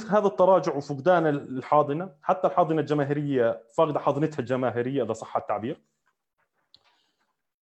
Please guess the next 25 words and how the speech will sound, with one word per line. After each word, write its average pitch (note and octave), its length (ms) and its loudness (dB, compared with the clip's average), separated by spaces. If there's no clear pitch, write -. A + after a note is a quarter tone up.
ربما A3 280 4
تكون، A3 600 -2
أو C3+ 280 0
ما F3+ 140 2
المخرج D#3+ 460 0
يعني G2+ 200 -6
لها-، B2 320 -2
لهذا C3 320 0
الفقدان؟ B2 540 -6
ربما A3+ 260 0
تكون A3+ 400 -4
الجامعة F3+ 460 0
الفلسطينية، D#3+ 840 -2
وهون D3+ 200 -2
أكون D#3 260 -2
الجامعة B2 640 -2
بقصد - 360 -4
الأكاديمي C3 800 -4
اللي A2 760 -6
بيقوم C#3+ 380 -4
بدور C#3+ 240 0
المثقف C3 460 -8
العضوي C#3 480 -10
والحركة G#3 360 -2
الطلابية. A#2 640 -4